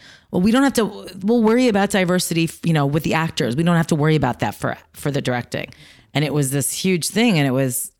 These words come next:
kind of shocking, very shocking, to be honest, that somebody who's been around the block as much as him,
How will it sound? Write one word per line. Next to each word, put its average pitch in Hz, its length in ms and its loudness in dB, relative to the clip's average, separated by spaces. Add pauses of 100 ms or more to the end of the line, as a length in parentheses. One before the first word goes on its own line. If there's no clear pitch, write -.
(140)
kind 294 260 0
of 311 80 2
shocking, 165 800 -2 (420)
very 160 240 0
shocking, - 460 -2
to 143 100 -2
be 135 120 0
honest, 131 380 0
that 131 260 -2
somebody 143 340 0
who's 139 140 0
been 143 140 -2
around 131 180 0
the 127 80 -2
block 139 320 -2
as 123 100 -6
much 131 200 -2
as 127 100 -4
him, 131 440 2